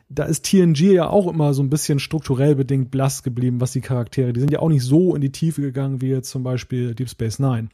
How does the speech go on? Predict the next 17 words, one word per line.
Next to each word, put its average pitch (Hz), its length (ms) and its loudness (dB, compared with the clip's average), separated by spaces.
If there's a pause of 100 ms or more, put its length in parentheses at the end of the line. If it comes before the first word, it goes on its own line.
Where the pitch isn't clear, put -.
(320)
Oder 127 120 0
dass 123 200 0
man 127 100 4
jetzt 123 160 2
so 135 80 2
viele 127 240 0
auch 127 80 2
die, 127 220 -2
die 120 120 -2
Nebencharaktere, 131 920 4
denen 123 260 0
ein 117 60 -6
Eigenleben 123 680 2
vermittelt 123 520 -2
hat. 107 240 -10 (520)
Und, - 400 -8
ähm, 117 380 -4